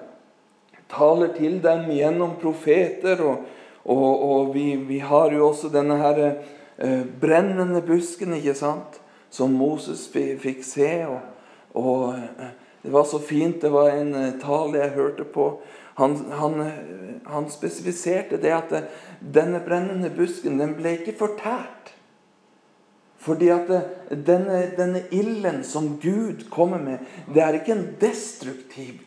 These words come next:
ild. Nei. Det er en ild som fjerner det som ikke skal være i hans nærhet. Ja, så han skulle ta av seg på skoene når han sto i dens nærhet.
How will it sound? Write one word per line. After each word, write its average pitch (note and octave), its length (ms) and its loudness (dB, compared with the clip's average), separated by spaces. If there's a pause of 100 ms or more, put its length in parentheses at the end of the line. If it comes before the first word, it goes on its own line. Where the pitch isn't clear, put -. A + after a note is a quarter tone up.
ild. A#2+ 240 -10 (320)
Nei. - 160 -14 (640)
Det C#3 80 2
er D#3+ 160 4
en F#3 140 2 (100)
ild F#3 460 0 (180)
som D3 400 2
fjerner F3 960 0 (420)
det E3 220 4
som C#3 240 -6
ikke C#3+ 320 -8 (320)
skal C3 260 -2
være C#3 320 -6
i C3+ 120 -12
hans - 340 -10
nærhet. - 640 -14 (440)
Ja, C3 140 -8 (460)
så - 140 -8
han C3+ 120 -2
skulle D#3+ 300 0
ta E3+ 260 -4
av G3+ 440 4
seg C#3+ 200 -10
på C#3 80 -8
skoene C#3+ 680 -2 (280)
når C3+ 220 -4
han C3 100 -10
sto C3+ 280 -10 (440)
i C3+ 80 -8
dens B2+ 360 -10
nærhet. - 500 -14